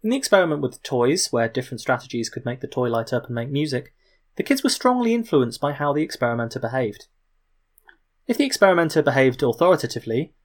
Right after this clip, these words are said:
like a teacher, as if explaining precisely how the device worked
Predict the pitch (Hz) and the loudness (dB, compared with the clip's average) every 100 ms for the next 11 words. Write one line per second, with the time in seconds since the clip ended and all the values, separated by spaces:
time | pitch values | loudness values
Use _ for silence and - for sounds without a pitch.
0 | _ 117 131 - 135 - 120 147 _ _ | _ -6 -6 -4 -4 -4 -6 -6 _ _
1 | _ 120 131 135 - 143 151 123 113 123 | _ -4 -2 -2 -2 4 4 4 -4 0
2 | 139 135 123 127 117 110 120 117 117 131 | 0 0 0 0 0 0 0 0 0 0
3 | 120 - | 0 -10